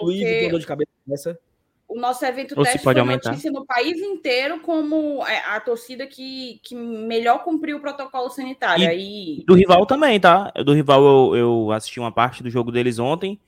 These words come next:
Speaker 3: Assim, seguindo, tinha uma parte mais ali aglomerada, perto da organizada, mas também, assim, muita gente com máscara e tal. Eu acho que esses dois eventos testes aí, se não tiver passado na cesa, meu amigo, aí não passa nada, não.
Speaker 1: Pois é, e assim, se foi tudo correto, se foi, se foi tudo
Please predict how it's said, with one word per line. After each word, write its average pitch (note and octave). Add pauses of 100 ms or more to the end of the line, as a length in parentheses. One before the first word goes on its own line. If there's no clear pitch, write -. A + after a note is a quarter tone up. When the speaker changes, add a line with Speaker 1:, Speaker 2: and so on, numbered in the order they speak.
(540)
Speaker 3:
Assim, -
seguindo, E3+
tinha C4+
uma C#4
parte A3
mais F#3+
ali F3+
aglomerada, G3
perto F3
da E3
organizada, F3
mas F#3
também, F3
assim, E3+
muita F3+
gente F3+
com A3
máscara F#3
e F3+
tal. E3 (180)
Eu E3
acho -
que A3
esses G3+
dois D#3+
eventos G#3+
testes F#3
aí, G3+
se A#3
não A#3
tiver A#3
passado C4+
na A#3+
cesa, A#3+
meu C#4+
amigo, B2+ (180)
aí E3
não C#4
passa -
nada, -
não. F#4+ (320)
Speaker 1:
Pois F3
é, C#3+
e E3
assim, F#3+
se -
foi A3
tudo C4
correto, F3+
se -
foi, G#3
se -
foi F#3+
tudo E3+